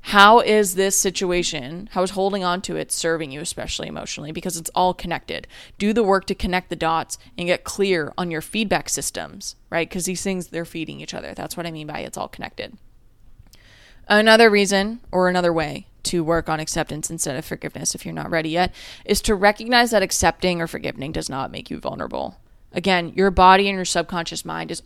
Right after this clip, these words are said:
always trying to keep you safe, and it might just be preventing you from accepting something because it doesn't think that accepting or forgiving is the safe route. So just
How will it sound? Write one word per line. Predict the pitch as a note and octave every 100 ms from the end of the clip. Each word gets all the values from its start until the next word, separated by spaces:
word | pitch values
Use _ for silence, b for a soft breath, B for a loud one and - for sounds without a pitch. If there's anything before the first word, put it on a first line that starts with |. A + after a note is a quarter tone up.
| -
always | F#3+ F#3+ G3 F3+
trying | F3+ F3+
to | E3+
keep | - -
you | E3
safe, | - E3 D#3 A#3 - B B B
and | G3+
it | C3
might | F#3+ F#3+
just | G#3+ -
be | G3
preventing | - F#3 F3 E3+ E3 E3+
you | D#3+ D#3 F#3 b b
from | - G3 F3+ -
accepting | F3+ - G#3+ B3 G3+ F3+
something | E3+ D#3+ F3+ G3+
because | G3 G#3+ G3 F3+ -
it | F#3 F#3+
doesn't | G3 F#3 G#3+ G3
think | D#3+ D#3+
that | G3 G3
accepting | G3 - E3 - B2+ F3
or | - F#3
forgiving | - G3 D4 G#3+ G3+
is | - F3+ E3+
the | G3
safe | - D#3 F3
route. | B3+ C#4+ - - b b b b
So | b B3+ B3+
just | - A3 A#3+ - -